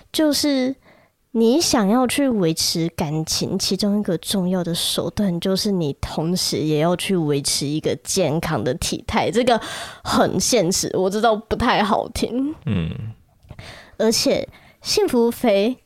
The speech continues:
Speaker 1: 它可怕的地方就是，因为我们已经有伴侣的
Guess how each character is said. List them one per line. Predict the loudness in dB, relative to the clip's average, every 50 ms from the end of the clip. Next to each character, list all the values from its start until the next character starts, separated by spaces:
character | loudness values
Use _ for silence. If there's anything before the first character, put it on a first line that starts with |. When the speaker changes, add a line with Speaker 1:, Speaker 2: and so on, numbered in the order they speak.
| -12
Speaker 1:
它 | -4 -2 -2 0
可 | 0 0 0 0 0
怕 | 0 0 2
的 | 2 2 0
地 | 2 2 2 2 2
方 | 2 2 2 2 2 2
就 | 2 2 2
是， | 2 2 2 2 0 0 -4 -8 -20 -20 -20 -20 -20 -20 -20 _ -2
因 | 0 2 4 4
为 | 6 6 6
我 | 6 6 6 4 4
们 | 4 4 2 2 2 0
已 | -2
经 | 0 0 0 2 2
有 | 2 2 2
伴 | 2 0 2 2 4 2
侣 | 2 2 2
的 | 2 0